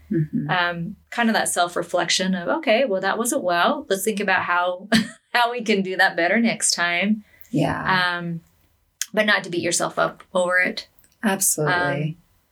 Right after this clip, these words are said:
Speaker 2: I think that's kind of what I've learned, both, both probably in my work and at home. You know, both. There are, there aren't, there are things you learn every day of, "Oh, I probably should not have, like, responded to that email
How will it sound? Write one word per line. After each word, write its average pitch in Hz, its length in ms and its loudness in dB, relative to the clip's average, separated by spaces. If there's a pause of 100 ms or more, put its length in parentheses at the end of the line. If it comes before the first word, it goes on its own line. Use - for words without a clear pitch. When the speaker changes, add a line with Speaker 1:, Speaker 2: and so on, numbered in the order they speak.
(240)
Speaker 2:
I 196 100 -4
think 202 140 2
that's 170 260 0
kind 180 220 -2
of 175 40 0
what 180 100 2
I've 175 100 2
learned, 180 220 -4
both, 185 320 0 (560)
both 226 320 2
probably 190 340 2
in 180 800 0 (220)
my 180 180 2
work 170 400 0
and 156 220 2
at - 100 -2
home. - 360 -6 (360)
You 180 140 -2
know, 147 280 0
both. - 280 0
There 165 200 2
are, 143 120 2
there 190 160 2
aren't, 185 240 0 (1400)
there 202 200 4
are 190 80 2
things 190 280 -4
you 180 80 -2
learn 175 200 0
every 170 220 0
day 151 260 2
of, 151 160 -4
"Oh, 269 420 2
I 202 220 0 (140)
probably 196 380 -2
should 185 200 -2
not 175 220 2
have, 175 180 0 (360)
like, 175 240 2
responded 185 440 0
to 175 80 -8
that 165 220 0
email 170 500 -2